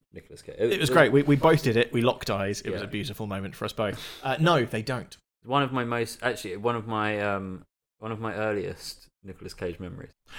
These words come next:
Speaker 2: Oh, really?
Speaker 1: That scene in, in Gone in sixty Seconds.
Speaker 2: It, it was probably one of the earliest I watched as well, because it was, it was too stupid to be offensive,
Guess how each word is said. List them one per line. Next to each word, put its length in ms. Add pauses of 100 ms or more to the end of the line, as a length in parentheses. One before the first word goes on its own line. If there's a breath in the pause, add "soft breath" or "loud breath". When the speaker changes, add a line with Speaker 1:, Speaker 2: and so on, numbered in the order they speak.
(160 loud breath)
Speaker 2:
Oh, 120
really? 240
Speaker 1:
That 80
scene 480
in, 260
in 140
Gone 160
in 60
sixty 220
Seconds. 380
Speaker 2:
It, 240
it 140
was 120
probably 520
one 200
of 100
the 160
earliest 360
I 80
watched 300
as 100
well, 280
because 300
it 140
was, 760 (1040)
it 100
was 100
too 240
stupid 440
to 80
be 100
offensive, 600